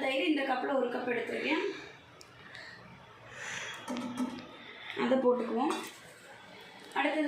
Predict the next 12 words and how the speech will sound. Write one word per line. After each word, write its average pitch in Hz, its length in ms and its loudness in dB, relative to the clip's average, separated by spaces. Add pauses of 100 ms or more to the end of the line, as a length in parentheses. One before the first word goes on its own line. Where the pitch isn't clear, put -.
வந்து 294 160 4 (100)
மிளகுத்தூள் 269 480 4
எடுத்து 233 220 4
வச்சுருக்கேன், 254 420 2 (120)
மிளகுத்தூள் 247 480 2
இவ்வளோ, 226 220 2 (440)
மிளகுத்தூளை 277 480 4
போட்டுக்கலாம். 226 420 2 (3500)
அடுத்தது 277 340 4 (120)
வந்து 254 240 4 (560)
ரெட் 285 220 4
சில்லி 302 180 4